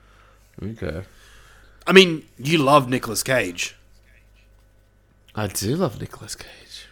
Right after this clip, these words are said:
Speaker 2: So you'll probably really enjoy Renfield.
Speaker 1: <gasps> Oh, I'm so glad it's good.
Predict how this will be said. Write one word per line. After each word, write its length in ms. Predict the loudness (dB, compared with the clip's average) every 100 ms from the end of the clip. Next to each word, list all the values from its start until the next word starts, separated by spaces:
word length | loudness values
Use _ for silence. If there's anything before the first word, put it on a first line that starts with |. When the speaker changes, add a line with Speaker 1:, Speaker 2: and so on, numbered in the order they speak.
| -20 -20 -8
Speaker 2:
So 120 | 0
you'll 180 | 4 4
probably 460 | 6 4 4 4 4
really 340 | 6 6 6
enjoy 320 | 2 2 2
Renfield. 600 | 2 0 -2 -6 -8 -10 -18 _ _ _ _ _ _ _ -18
Speaker 1:
<gasps> 100 | -10 -6 -6 -6 -10 -18 _ _ -8 -2
Oh, 120 | 2 4
I'm 100 | 2
so 240 | 2 2
glad 320 | 2 0 2
it's 200 | 2 -2 -8 -16 -10
good. 460 | -4 0 2 0